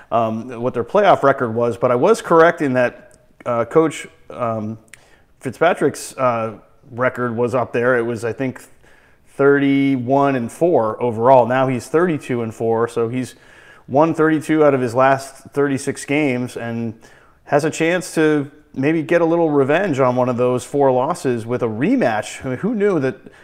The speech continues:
a rematch from round one of last year's playoffs would end up being for a trip to the Stag Bowl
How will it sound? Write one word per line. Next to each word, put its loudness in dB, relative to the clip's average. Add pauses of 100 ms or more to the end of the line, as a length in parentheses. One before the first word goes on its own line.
(120)
a -4
rematch 0
from -4
round 0
one 0
of -8
last -2
year's -4
playoffs 2
would -6
end -2
up 0
being -2
for -4
a -14
trip -4
to -6
the -6
Stag 0
Bowl -4